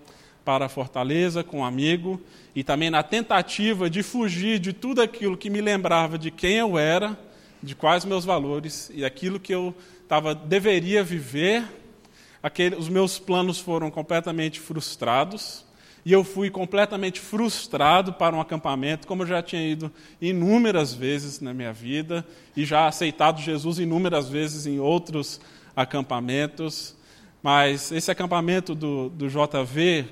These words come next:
que foi muito marcante para a vida de muitos aqui da nossa igreja, lá em dois mil e três,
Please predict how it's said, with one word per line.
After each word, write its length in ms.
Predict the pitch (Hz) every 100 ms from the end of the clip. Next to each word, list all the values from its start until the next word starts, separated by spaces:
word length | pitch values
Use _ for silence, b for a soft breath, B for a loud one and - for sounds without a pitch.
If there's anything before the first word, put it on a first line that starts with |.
| -
que 80 |
foi 200 | 135 143
muito 280 | 151 220 214
marcante 680 | 185 156 - 170 165 - 139
para 260 | 131 156 139
a 20 |
vida 320 | 147 151 147
de 100 | 139
muitos 340 | 143 214 233
aqui 200 | 190 180
da 120 | 170 160
nossa 280 | 156 -
igreja, 580 | 139 143 156 151 - 113 - B B B B
lá 420 | 143 139 139 151 -
em 260 | 143 139
dois 320 | 131 135 135 127
mil 220 | 151 180
e 60 |
três, 680 | 175 156 156 147 117 - -